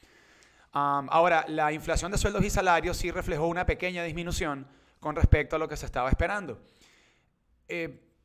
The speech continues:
los mercados trataron de darle la vuelta. Este es un gráfico de cinco días y cinco minutos del S and P five hundred. Voy a buscar un gráfico de un día y un minuto.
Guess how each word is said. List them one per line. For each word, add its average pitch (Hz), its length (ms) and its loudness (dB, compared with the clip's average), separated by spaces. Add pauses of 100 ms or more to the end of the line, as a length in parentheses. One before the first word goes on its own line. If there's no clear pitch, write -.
(100)
los 170 180 -4
mercados 185 380 0
trataron 214 340 0
de 208 80 0
darle 180 220 2
la 185 60 0
vuelta. 156 260 0
Este - 100 -10
es 156 60 -6
un 180 60 -6
gráfico 165 420 0
de 135 460 -2
cinco 147 500 -4
días 143 180 -6
y 151 60 -8
cinco 143 200 -8
minutos 139 280 -6
del 143 100 -4
S 127 100 -4
and 147 80 -6
P 151 80 -2
five 151 220 -4
hundred. 139 160 -4
Voy 127 80 -2
a 143 40 0
buscar 151 180 -2
un 156 40 -4
gráfico 156 300 -4
de 139 40 0
un 131 40 -2
día 135 120 -4
y - 20 -2
un 143 80 -4
minuto. 120 280 -6